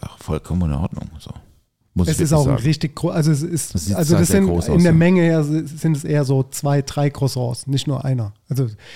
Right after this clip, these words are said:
Speaker 2: es ist ja wirklich schon groß, wenn das alleine isst, dann bist du schon platt.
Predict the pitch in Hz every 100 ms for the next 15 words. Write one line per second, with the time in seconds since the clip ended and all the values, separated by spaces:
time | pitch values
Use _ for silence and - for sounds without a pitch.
0 | - - 123 143 151 147 - - 165 156
1 | - 165 160 147 143 160 151 135 156 139
2 | 151 170 165 170 156 147 139 - - 127
3 | 123 123 -